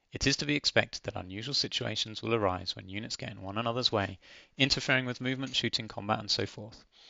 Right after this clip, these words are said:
To deal with this, we encourage players to resolve uncertainties in a way that keeps the game flowing,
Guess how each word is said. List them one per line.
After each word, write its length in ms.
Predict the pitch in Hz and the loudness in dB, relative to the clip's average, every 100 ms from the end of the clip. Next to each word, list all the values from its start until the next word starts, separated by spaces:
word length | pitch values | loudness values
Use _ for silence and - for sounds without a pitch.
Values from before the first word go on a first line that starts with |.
| - - | -10 -10
To 100 | - | 0
deal 160 | 120 139 | 4 6
with 140 | 135 | 6
this, 240 | 135 - 104 | 2 0 -2
we 80 | |
encourage 340 | 95 - 117 - | 0 4 4 4
players 300 | 104 107 - | -2 -2 -4
to 100 | 101 | -4
resolve 300 | 98 95 107 | -2 -2 -2
uncertainties 720 | 117 - 101 - 95 - 98 | -2 2 2 0 -6 -4 -4
in 60 | 90 | -4
a 80 | 90 | -2
way 180 | 95 101 | -2 -2
that 120 | - | -6
keeps 220 | - - | -10 -8
the 80 | - | -2
game 180 | 113 120 | -2 -2
flowing, 420 | - 104 98 | -2 -2 -2